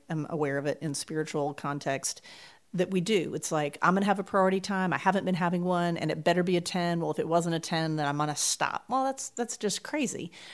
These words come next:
Um, it, ha-, normalize these things, and that life is still gonna happen, but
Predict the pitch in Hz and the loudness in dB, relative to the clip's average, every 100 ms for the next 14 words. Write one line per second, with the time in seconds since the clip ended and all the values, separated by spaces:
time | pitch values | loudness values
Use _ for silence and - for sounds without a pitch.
0 | - - 175 165 160 160 - - 381 180 | -8 2 2 4 0 -2 -6 -6 -6 -6
1 | - - - - 220 226 254 277 240 160 | -16 -14 -12 -4 2 4 6 4 4 2
2 | 139 143 - 160 151 - 143 139 165 175 | 2 0 -2 -4 -4 -4 -4 -4 -2 -4
3 | 180 165 165 165 180 190 180 190 220 - | -2 -2 -2 -2 -2 0 -2 0 -6 -2
4 | 180 202 190 156 151 156 151 156 - | -2 0 -2 -4 -4 -4 -2 -2 -4